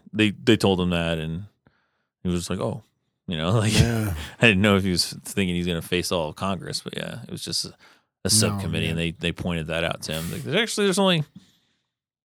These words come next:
Speaker 1: one or t-, one, this, you know, this gentle lady," 'cause they're all proper about it, you know.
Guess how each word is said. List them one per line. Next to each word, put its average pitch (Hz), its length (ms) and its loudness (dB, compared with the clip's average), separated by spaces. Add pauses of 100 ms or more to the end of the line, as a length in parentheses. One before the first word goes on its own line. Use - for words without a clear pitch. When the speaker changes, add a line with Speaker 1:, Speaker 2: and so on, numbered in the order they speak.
(280)
Speaker 1:
one 139 140 4
or 131 40 0
t-, - 200 -6
one, 139 360 4
this, 139 420 2
you 107 120 -2
know, 101 120 0
this 117 280 -2
gentle 120 380 0
lady," 117 360 -2
'cause 110 140 -6
they're 98 120 2
all 92 120 2
proper 92 340 0
about 92 260 2
it, 82 60 -4
you 92 60 -4
know. 92 320 -4